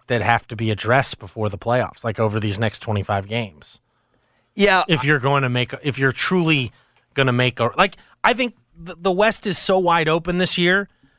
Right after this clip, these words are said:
Speaker 1: that even though the Grizzlies have struggled of late, like, I still think they can make a legitimate case, like, "Hey, we could come out of the West." You know, like, i-, it's so wide open this year. It's,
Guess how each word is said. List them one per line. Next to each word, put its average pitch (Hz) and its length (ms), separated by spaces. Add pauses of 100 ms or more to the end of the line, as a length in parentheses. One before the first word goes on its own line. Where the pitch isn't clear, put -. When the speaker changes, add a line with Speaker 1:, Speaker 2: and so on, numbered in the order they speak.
Speaker 1:
that 156 160
even 202 300
though 185 100
the 175 100
Grizzlies 165 380
have 156 140
struggled 165 420
of 165 100
late, 185 300
like, 147 180
I 156 120
still 180 280
think 180 280
they 165 140
can 160 180
make 160 180
a 165 60
legitimate 156 560
case, 170 280
like, 143 120
"Hey, 160 320 (340)
we 160 140
could - 160
come 151 160
out 113 120
of 104 80
the 101 60
West." 101 480 (460)
You 147 80
know, 156 160
like, 147 240 (120)
i-, 170 40
it's 160 420
so 202 260
wide 165 300
open 151 340
this 104 220
year. 104 220
It's, - 260